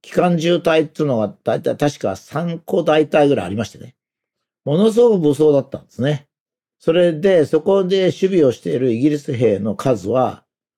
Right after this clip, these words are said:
八万五千人だったんです。これを攻める日本軍はですね、三万五千ですね。だから、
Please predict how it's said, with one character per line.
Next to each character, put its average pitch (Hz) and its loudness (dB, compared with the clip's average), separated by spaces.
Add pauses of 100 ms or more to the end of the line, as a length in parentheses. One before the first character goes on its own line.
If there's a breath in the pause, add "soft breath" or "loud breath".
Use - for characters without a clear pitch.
八 139 -6
万 208 2
五 120 0
千 120 -2 (160)
人 113 0
だ 107 2
っ 95 -6
た - -12
ん - -20
で - -20
す。 - -20 (460)
こ - -4
れ 208 4
を 214 4
攻 185 0
め 208 2
る 117 0 (400)
日 139 0
本 185 -2
軍 117 2
は - -8
で - -20
す 107 -8
ね、 87 -8
三 175 0
万 190 2
五 104 0
千 101 -2
で - -16
す - -14
ね。 147 -4 (560)
だ 170 -2
か 143 0
ら、 131 0